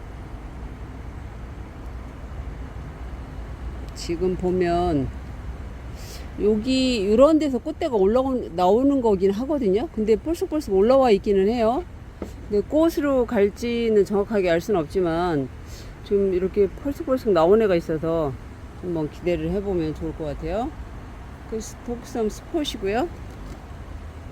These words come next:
음, 완전히 묵은둥이입니다. 벌브가 이렇게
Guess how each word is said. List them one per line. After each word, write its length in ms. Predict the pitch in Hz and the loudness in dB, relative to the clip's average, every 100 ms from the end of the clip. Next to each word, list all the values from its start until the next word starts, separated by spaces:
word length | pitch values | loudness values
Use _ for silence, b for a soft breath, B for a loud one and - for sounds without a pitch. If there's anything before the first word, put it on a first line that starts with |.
| - - - 220 254 | -14 -14 -14 -12 -8
음, 680 | 175 175 175 180 180 180 185 - - - - - - - - - - - | -2 4 6 6 6 6 4 2 -10 -12 -14 -14 -12 -12 -12 -14 -14 -4
완전히 260 | 175 196 180 | 6 8 6
묵은둥이입니다. 920 | 151 214 285 269 214 160 143 156 254 - - - - - - - - - - | 4 4 4 6 6 6 2 0 -2 -6 -16 -16 -16 -16 -16 -16 -16 -14 -2
벌브가 640 | 190 196 185 180 185 156 - - - - - | 0 2 4 4 4 2 -4 -16 -16 -14 -12
이렇게 220 | 151 156 | -8 -8